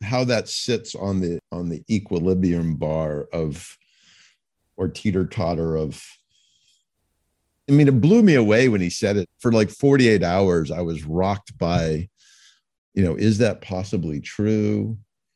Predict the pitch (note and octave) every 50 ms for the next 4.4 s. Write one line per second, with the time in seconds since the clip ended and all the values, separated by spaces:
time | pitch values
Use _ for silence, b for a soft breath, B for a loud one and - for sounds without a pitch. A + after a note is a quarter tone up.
0 | _ _ _ _ _ _ _ _ F#2+ F2 F2+ E2 G2 G#2+ G#2+ G2+ G#2 G2 - -
1 | G#2+ G2 F#2+ F#2+ F#2 F2+ F2+ F2+ F2 F2 F2 D#2+ - - - D#2 E2 E2+ E2+ E2+
2 | F2+ E2 F2 D2+ D2 - - - G2+ E2 D#2+ G2 F#2+ E2+ F2 E2+ E2 D#2+ - F2+
3 | E2 D#2+ D2+ - D2+ C2 - - D2 D#2+ D#2+ D#2 - - - - A2 A2 - A2
4 | A2+ G#2+ G2+ G2+ G2 F#2+ F#2+ G2+